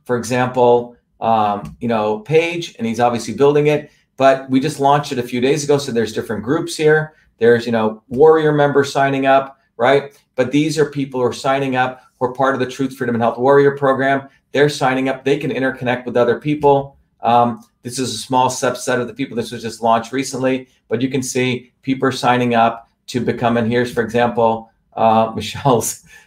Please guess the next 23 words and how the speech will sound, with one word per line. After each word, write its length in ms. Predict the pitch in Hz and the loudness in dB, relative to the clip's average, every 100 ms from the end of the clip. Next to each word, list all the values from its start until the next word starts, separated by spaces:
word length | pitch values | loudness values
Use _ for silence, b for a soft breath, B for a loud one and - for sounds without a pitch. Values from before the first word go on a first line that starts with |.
| b _ _ 117 - | b _ _ -8 -2
uh, 340 | 113 110 110 - | 0 2 0 2
page 320 | 127 127 110 | 2 2 0
here, 440 | 127 139 139 - | 2 2 0 -6
where 120 | - 110 | -8 -4
she's 220 | 131 120 | -4 -2
got 240 | 123 117 | 0 0
different 300 | 120 117 110 | -4 -8 -4
posts 280 | 156 156 - | 0 0 0
that 140 | 135 | -6
she's 240 | - 131 - | -2 -4 0
done, 300 | 123 117 107 | 0 0 -4
et 100 | 101 | -6
cetera, 400 | 120 107 85 - | -4 -2 -4 -8
okay? 360 | - 151 175 180 b b b b - | -4 0 0 -4 b b b b -2
And 140 | 139 | 2
then 220 | 170 208 180 | 2 2 2
when 140 | 165 | -2
you 80 | 160 | 2
go 180 | 165 156 | 2 4
back 200 | 151 151 | 2 0
to 60 | |
the 100 | 131 | -2
dashboard, 800 | 143 190 214 - 127 131 139 | 2 2 0 -2 0 0 0